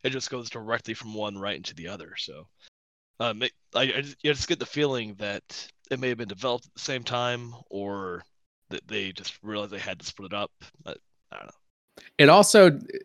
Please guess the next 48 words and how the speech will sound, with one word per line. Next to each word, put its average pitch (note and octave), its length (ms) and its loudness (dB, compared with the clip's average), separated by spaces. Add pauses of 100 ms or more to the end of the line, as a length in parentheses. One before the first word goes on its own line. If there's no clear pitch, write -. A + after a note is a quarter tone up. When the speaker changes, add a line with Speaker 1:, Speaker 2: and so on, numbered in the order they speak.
Speaker 2:
saying E3+ 360 6
that, C3 280 10
it A#2+ 100 8
does C3+ 220 10
make C#3+ 240 6
you B2 140 6
wonder A#2 580 8
if, A2 400 4 (520)
uh, G#2 500 8
they A2 500 8
had B2+ 200 6
to B2 40 4
come C#3 140 6
up A#2+ 140 6
with A#2+ 120 6
a A2+ 60 8
boss G#2+ 380 8
fight G#2+ 320 8
to A#2 100 2
sort A2+ 260 6
of G#2+ 300 8
end A#2 280 8
the A2+ 180 2
signal, C#3 400 6
because B2 280 6
if A#2 80 2
you C3 80 6
think A3 160 10
about G3 220 10
the C3+ 140 10
ending C#3 260 10
of C3 80 10
the C3 100 10
Speaker 1:
<laughs> - 120 6
Speaker 2:
signal, E3 420 8 (480)
uh, B2+ 300 10
like, B2 160 10
the C#3+ 80 4
boss F#3+ 240 6
fight's E3 240 8
there C3+ 300 12
or B2 40 12
whatever, A2+ 380 10
but B2 160 8
it, C#3+ 180 8
it E3 100 10
also F3 280 8
doesn't C#3+ 420 6